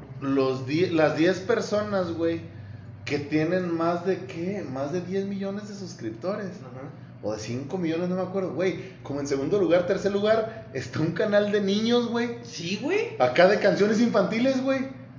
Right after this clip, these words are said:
Speaker 2: Ajá.
Speaker 1: O sea, por ejemplo, mi hija escucha La Gallina Pintadita, güey.
Speaker 2: Ajá.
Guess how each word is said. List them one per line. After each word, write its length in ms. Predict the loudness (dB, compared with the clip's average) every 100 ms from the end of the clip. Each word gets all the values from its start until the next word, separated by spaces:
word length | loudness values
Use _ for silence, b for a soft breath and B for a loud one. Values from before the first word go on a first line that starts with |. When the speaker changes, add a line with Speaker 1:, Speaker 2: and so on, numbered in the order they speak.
| -18
Speaker 2:
Ajá. 220 | -12 -6 0
Speaker 1:
O 40 |
sea, 120 | 2
por 80 | 4
ejemplo, 220 | 4 4 4
mi 100 | 4
hija 300 | 6 8 8
escucha 520 | 6 -2 0 2 4
La 120 | 6
Gallina 320 | 6 6 4
Pintadita, 560 | 4 4 6 6 4 2
güey. 180 | 2 0
Speaker 2:
Ajá. 220 | -2 -4